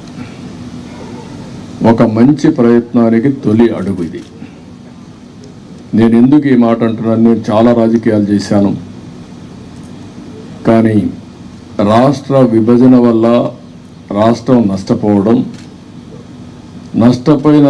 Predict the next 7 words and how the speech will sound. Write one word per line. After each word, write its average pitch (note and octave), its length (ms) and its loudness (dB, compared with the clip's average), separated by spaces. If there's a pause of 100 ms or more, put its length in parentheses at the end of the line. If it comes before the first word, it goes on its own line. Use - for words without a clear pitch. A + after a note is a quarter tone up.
రాష్ట్రాన్ని B2+ 540 2 (120)
మళ్ళీ A#2+ 260 4 (180)
ఘాట్లో A2+ 360 0
వేయడానికి A2 520 0
ప్రయత్నం A2 460 2
చేసే G#2+ 260 0 (120)
సమయంలో G#2+ 460 4